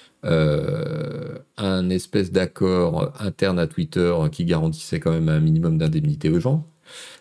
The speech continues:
euh, certains attendent toujours ces indemnités, la plupart. Et, euh,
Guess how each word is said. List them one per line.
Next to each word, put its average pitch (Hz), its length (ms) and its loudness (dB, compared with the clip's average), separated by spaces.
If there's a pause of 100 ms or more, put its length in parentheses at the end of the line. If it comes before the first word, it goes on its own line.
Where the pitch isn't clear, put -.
(240)
euh, 165 360 2 (1200)
certains - 280 0
attendent 98 420 0
toujours 110 300 0
ces 82 320 0
indemnités, 80 520 2
la 147 120 0
plupart. 160 440 -2 (1600)
Et, 156 380 4
euh, 101 1000 2